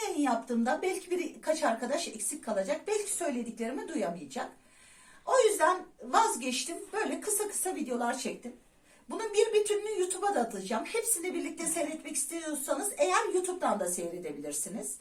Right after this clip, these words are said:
Ama tabii ki buraya azar azar atmak zorunda olduğum için tek tek bunları, e, sayfama atacağım. Amaç herkes görsün, herkes izlesin. Ve Konya takipçilerim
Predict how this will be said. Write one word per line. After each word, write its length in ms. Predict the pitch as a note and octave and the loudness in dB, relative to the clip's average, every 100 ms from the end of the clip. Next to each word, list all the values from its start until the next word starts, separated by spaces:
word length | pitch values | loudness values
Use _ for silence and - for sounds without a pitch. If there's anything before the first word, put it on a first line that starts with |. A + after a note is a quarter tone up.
| - - - - - | -16 -20 -20 -6 2
Ama 260 | G4+ G#4 | 4 4
tabii 260 | G4+ G4 F4+ | 2 0 0
ki 100 | F#4 | 0
buraya 520 | F#4 F4+ E4+ - - - A#3 | 0 4 4 2 -2 -6 -2
azar 260 | C4 F#4 | 2 2
azar 260 | D4+ A#3 G#3 | 2 2 2
atmak 340 | G#3 G#3+ G3 | 2 -2 -6
zorunda 360 | - G3+ G3 A3 | -6 -6 -6 -4
olduğum 300 | C#4+ A#3 G#3 | -4 -2 -4
için 240 | G#3+ G4 | -4 -6
tek 240 | A4 A4+ E4+ | -4 -4 -4
tek 200 | D4 G4 | -6 -4
bunları, 420 | G4 A#3+ E4 G4+ - - _ - | -2 0 -2 -6 -12 -20 _ -12
e, 80 | F4 | -2
sayfama 520 | - F#4 B3+ D4+ F#4+ | 2 2 2 2 2
atacağım. 400 | - A3 F#3+ - - - - - | 2 0 -2 -6 -10 -20 -20 2
Amaç 420 | G#4 G#4+ A4 - | 6 6 4 2
herkes 480 | A4 D4+ - B3 - | 0 0 0 0 0
görsün, 520 | G3 F#3 - B3+ D4 - | -2 -2 -4 -6 -8 0
herkes 560 | E4 G#3+ - C#4+ - A3+ | 2 2 -2 -4 -4 -2
izlesin. 600 | A3 F3+ F3 - C4 - - - - - - C4+ | -2 0 -2 -2 -4 -10 -20 -20 -20 -20 -18 -2
Ve 240 | G4+ G4 | 0 0
Konya 380 | - F#4 D4 A3 | 4 4 6 4
takipçilerim 760 | A#3+ F#3+ - - G3+ F3 D3 | 2 0 -4 -12 -8 -6 -8